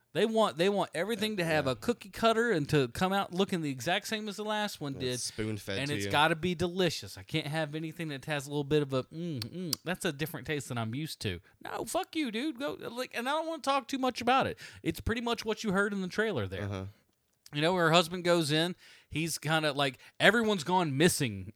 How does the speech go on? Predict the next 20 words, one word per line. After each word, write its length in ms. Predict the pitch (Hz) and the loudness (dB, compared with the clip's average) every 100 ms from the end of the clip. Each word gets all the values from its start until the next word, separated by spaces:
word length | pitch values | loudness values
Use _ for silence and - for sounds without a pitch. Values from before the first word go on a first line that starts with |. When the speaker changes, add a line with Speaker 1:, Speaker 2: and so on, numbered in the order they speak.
| - | -10
Speaker 1:
throughout. 340 | 135 135 131 | -2 0 0
When 180 | 127 139 | 0 0
they've 200 | 151 147 | 2 0
gone 260 | 131 156 165 | 0 2 2
into 200 | 156 156 | 0 0
this 180 | 151 147 | 2 2
Shimmer 380 | - 175 165 | 0 0 0
thing, 320 | - 139 131 123 - - | -2 -2 -2 -4 -12 -4
everyone's 480 | 127 160 165 165 147 | 2 4 4 2 0
go, 240 | - 147 | 2 2
gone 340 | 131 127 147 139 | 2 -2 -2 0
missing. 300 | 147 143 131 | 0 0 -2
He's 220 | 127 170 | 0 0
the 100 | - | -2
first 360 | - 151 143 - | -6 -4 -4 -4
person 380 | - 143 - 127 | -6 -4 -6 -8
to 140 | 135 | -4
actually 460 | 117 127 - 120 120 | -2 -2 -4 -6 -6
come 300 | - 127 120 | -6 -4 -2
back. 460 | 107 110 76 - | 0 -2 -4 -12